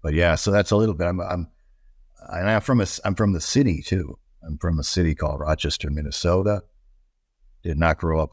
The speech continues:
on any, on a farm, although I've worked on a lot of farms once I figured out what I was gonna do. So yeah, it's, it's a little different, uh,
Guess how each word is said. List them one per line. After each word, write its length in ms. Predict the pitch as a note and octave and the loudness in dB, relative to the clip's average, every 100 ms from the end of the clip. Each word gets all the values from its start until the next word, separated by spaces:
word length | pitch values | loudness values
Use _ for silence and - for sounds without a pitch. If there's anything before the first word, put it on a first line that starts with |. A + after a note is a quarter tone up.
| - | -8
on 140 | D2+ D#2 | -6 -2
any, 160 | F2 - | -2 -2
on 120 | E2 | -2
a 40 | D#2 | -2
farm, 360 | - D#2+ D#2+ | 0 0 2
although 180 | D#2 D#2 | 2 0
I've 160 | D2 F2+ | -2 0
worked 240 | C3 - | 0 0
on 120 | D#2 | -2
a 60 | - | -2
lot 120 | C#2 | -10
of 60 | - | -10
farms 400 | D#2 C2 C#2 E2 | -10 -8 -12 -8
once 180 | D#2 | -6
I 80 | D2+ | -4
figured 300 | - E2 C#2 | -6 -6 -6
out 120 | C#2+ | -8
what 100 | C2+ - | -10 -16
I 40 | |
was 140 | - - | -16 -10
gonna 200 | D2 B1+ | -8 -8
do. 300 | D#2 C#2+ C2 _ _ - _ _ _ _ _ - _ | -10 -10 -12 _ _ -20 _ _ _ _ _ -20 _
So 380 | - - - C#2 | -12 -10 -6 2
yeah, 240 | F2 F#2 | 4 6
it's, 180 | F2 - | 4 2
it's 160 | A2 - | -2 2
a 60 | |
little 180 | G#2+ A#2 | 4 4
different, 520 | F2 G#2 - E2 C#2+ | 2 0 0 -2 -2
uh, 280 | E2+ D2+ C2 | -6 -6 -10